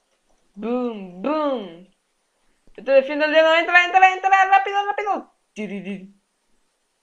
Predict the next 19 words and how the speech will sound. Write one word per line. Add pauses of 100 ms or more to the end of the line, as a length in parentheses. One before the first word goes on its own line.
(1000)
Ja,
ja,
zombie
feo. (1900)
Muy
bien,
vamos
a, (1400)
la
espada
ya
la
puedo
hacer.
O
la
espada
necesito
cuánto.